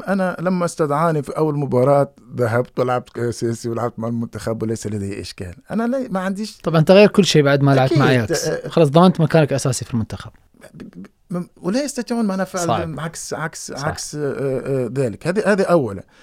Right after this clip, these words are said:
Speaker 1: وكم-، كذلك أن كراودزن اتصل بي. لماذا نقول لك فيه منتدى؟ كراودزن اتصل بي في أمستردام، في، في هولندا.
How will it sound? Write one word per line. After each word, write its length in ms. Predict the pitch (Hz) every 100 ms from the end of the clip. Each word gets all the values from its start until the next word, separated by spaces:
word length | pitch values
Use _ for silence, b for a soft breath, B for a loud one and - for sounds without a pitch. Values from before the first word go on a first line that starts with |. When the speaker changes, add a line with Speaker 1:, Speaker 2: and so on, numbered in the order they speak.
| b b b
Speaker 1:
وكم-، 380 | 127 135 190 233
كذلك 720 | - - 185 254 214 196 196
أن 160 | 185
كراودزن 460 | 175 196 226 180 175
اتصل 420 | 170 165 - 202
بي. 380 | 165 185 147 151 - _ _ _ _ _ _ _ _ - - 107
لماذا 340 | 135 190 180
نقول 300 | 147 - 131
لك 100 | 120
فيه 240 | - 131 113
منتدى؟ 400 | 107 98 95 92 -
كراودزن 300 | 170 233 185
اتصل 360 | 165 160 185
بي 240 | 170 180 170
في 160 | -
أمستردام، 560 | 143 139 - 120 110 95 - _ _ _ _ _ _
في، 120 | 104
في 140 | -
هولندا. 400 | 113 113 107 92